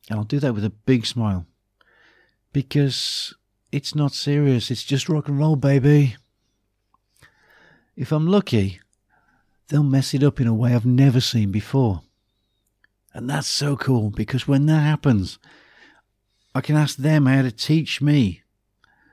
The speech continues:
how to mess it up just like they did.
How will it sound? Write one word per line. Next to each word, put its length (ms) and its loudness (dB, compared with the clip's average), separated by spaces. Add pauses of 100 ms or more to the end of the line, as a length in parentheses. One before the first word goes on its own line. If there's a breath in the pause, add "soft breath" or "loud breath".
(600 soft breath)
how 140 2
to 160 0
mess 280 2
it 80 -4
up 180 -6
just 300 -2
like 180 -4
they 160 -2
did. 200 -10